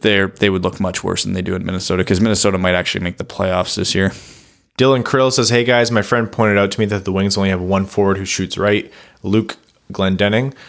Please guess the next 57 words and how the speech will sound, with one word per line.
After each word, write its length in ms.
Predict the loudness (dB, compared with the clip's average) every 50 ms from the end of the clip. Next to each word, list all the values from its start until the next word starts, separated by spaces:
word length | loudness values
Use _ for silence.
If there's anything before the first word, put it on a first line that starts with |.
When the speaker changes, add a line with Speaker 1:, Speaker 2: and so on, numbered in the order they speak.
| -20 _ 0
Speaker 2:
Then 120 | 0 2
I 60 | 2
checked 240 | 2 0 -2 0 0
our 80 | 0 0
depth 280 | 2 0 0 0 -2
chart 180 | -2 -2 0 0
and 80 | -2
he's 140 | -4 -4 -4
the 80 | -4 -2
only 160 | -2 -2 0
one 140 | 0 0 0
in 60 | 0
our 80 | 0 0
system 360 | 0 0 0 0 0 0 -2
that 120 | -2 -2
shoots 300 | -2 -2 -2 -4 -4 -2
right. 240 | 0 0 0 0 -2 0 0
Our 180 | 0 0 0 0
only 200 | 0 2 2 0
forward 300 | 0 0 2 2 2 2
prospects 500 | 0 0 0 0 0 0 0 -2 0 0
that 120 | -2 -2 -2
shoot 220 | -2 -2 -2 -4
right 300 | -2 -2 0 0 -2 -2
are 140 | -2 -4 -4
Ethan 280 | -4 -6 -8 -10 -12 -10
Phillips, 380 | -6 -4 -4 -2 -4 -4 -6 -4
Ryan 240 | -4 -2 -2 -2
O'Reilly, 380 | -2 -2 -2 -2 -2 -2 -4 -6
and 100 | -6 -6
Jack 260 | -4 -4 -4 -4 -4 -4
Adams. 380 | -4 -2 -2 -2 -4 -4 -6 -8 -10 -14 -20 -20 -18 -4 -2
Is 120 | 0 2
this 160 | 2 2 2
a 60 | 0 0
potential 420 | -2 0 0 0 0 2 0 -2
problem, 420 | 0 0 0 2 2 2 0 0
and 120 | -2 -4 -4
how 160 | -4 -4 -2
much 220 | 0 -2 -2 -2
does 120 | -2 -2 0
it 60 | 0
matter 280 | 0 0 0 0 0 -2
to 40 | -2
have 220 | -2 -4 -4 -6
this 180 | -6 -6 -6 -6
many 140 | -6 -6 -6
left-handed 480 | -6 -6 -8 -8 -10 -10 -10 -10 -10
shooters?" 460 | -10 -10 -10 -10 -10 -10 -10 -12 -12 -14 -14 -12
Speaker 1:
You 440 | -10 -8 -6 -4 -2 -2 -2 -2 0
would 280 | 0 2 0 2 2 0
like 680 | 0 2 2 2 2 2 0 -4 -8 -14 -16 -16 -18 -18 _
some 260 | -10 -8 -6 -6 -4 -4
more. 260 | -4 -4 -4 -4 -4
It's 120 | -4 -2 0
not, 240 | 2 2 2 2 0
it's 240 | -4 -6 -8 -14